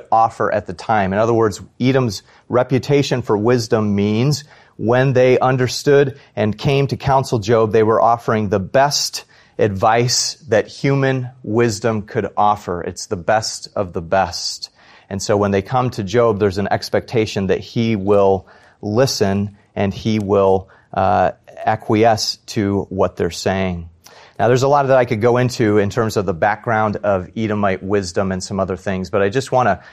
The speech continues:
focus on a few, uh, key tenets of Edomite wisdom, and I think you have that on your,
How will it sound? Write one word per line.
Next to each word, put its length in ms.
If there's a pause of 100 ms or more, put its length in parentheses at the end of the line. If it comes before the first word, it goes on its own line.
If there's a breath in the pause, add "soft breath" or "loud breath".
(120 loud breath)
focus 460
on 120
a 40
few, 480 (280 soft breath)
uh, 400
key 340
tenets 540
of 260
Edomite 400
wisdom, 380
and 80
I 40
think 220
you 80
have 200
that 200
on 140
your, 260